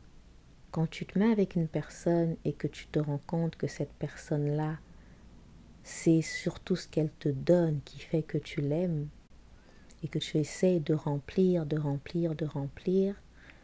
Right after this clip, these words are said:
fais attention parce que il y a de fortes chances que cette personne-là finisse par ne plus pouvoir te donner ce que tu attends. Parce que simplement, elle n'aura plus rien à donner parce que tu prends,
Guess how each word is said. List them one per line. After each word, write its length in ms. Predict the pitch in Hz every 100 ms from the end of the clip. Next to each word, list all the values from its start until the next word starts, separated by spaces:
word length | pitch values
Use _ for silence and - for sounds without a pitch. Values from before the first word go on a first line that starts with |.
| - -
fais 120 | - 185
attention 560 | 170 160 156 - 220
parce 220 | 220 156
que 420 | - 160 156 156 - - - - - - - - - -
il 60 |
y 40 | 156
a 40 |
de 80 | 160
fortes 420 | - 185 - -
chances 560 | 147 - 165 160 165 -
que 140 | -
cette 220 | - 147
personne-là 560 | - 143 - 151 147 151
finisse 500 | - 160 147 147 -
par 340 | - 147 143 - - - - - -
ne 80 | 160
plus 200 | 156 165
pouvoir 840 | - 160 143 151 156 151 151 - - - - - - - - -
te 80 | 165
donner 640 | 151 143 160 156 160 160 - - - - -
ce 160 | - -
que 100 | 156
tu 240 | - -
attends. 360 | 139 131 - 131 - - - - - - - - - - -
Parce 200 | 156 -
que 80 | -
simplement, 460 | - 165 - 160 165
elle 160 | 180
n'aura 220 | 160 147 143
plus 200 | - 151
rien 240 | 156 151
à 80 | 147
donner 300 | 147 151 185
parce 260 | 156 -
que 100 | -
tu 220 | 156 - 156
prends, 420 | - - 175